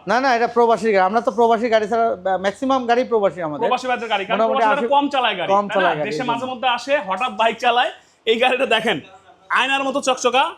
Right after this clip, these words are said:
Speaker 2: কিন্তু স্টিকার লোগো, এটা তো আর একটু, আহ, ঝাপসা হওয়ার কথা
Speaker 1: আপনার
Speaker 2: ছিল।
Speaker 1: প্রবাসী গ্রাহক গতকালকেও একটা বাইক নিয়ে গেছে, এই আপনার এই ডিসকভার, এটাই।
Speaker 2: ডিসকভার নিয়ে গেছে।
Speaker 1: এই-, এইটা আরেকটা ছিল না, সেটা?
Speaker 2: আরেকটা ছিল যে সামনে মার্ক দেখাই দিছিলাম আমি,
Speaker 1: হ্যাঁ,
Speaker 2: যে
Speaker 1: হ্যাঁ,
Speaker 2: মার্ক
Speaker 1: সেটা,
Speaker 2: ছিল।
Speaker 1: সেটা
Speaker 2: হ্যাঁ?
Speaker 1: নিয়ে গেছে সে।
Speaker 2: সেটা নিয়ে গেছে। তাহলে এটা কত রাখবেন, ডিস্ক সহটা?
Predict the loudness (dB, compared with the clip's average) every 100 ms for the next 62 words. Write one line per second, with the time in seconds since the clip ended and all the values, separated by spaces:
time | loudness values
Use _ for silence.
0 | _ -6 -4 -4 -2 0 2 2 0 0
1 | 0 0 0 -4 -8 -8 _ _ -4 0
2 | -2 -2 -4 0 2 2 0 2 2 2
3 | 0 2 2 2 0 0 2 2 2 0
4 | 0 0 2 0 2 2 2 2 2 2
5 | 0 -2 -2 -2 0 2 2 0 0 0
6 | 0 -2 -4 -2 -2 -4 -4 -4 -4 -2
7 | 0 0 0 0 0 -2 0 0 0 -6
8 | -2 0 0 0 -2 -2 -4 0 2 2
9 | 2 0 0 2 0 0 0 0 0 0
10 | 2 2 2 2 0 0 -2 -2 -2 -2
11 | -2 -2 -4 -8 -14 -6 0 0 2 0
12 | -2 -2 -2 0 0 0 0 -2 -4 -4
13 | -2 -4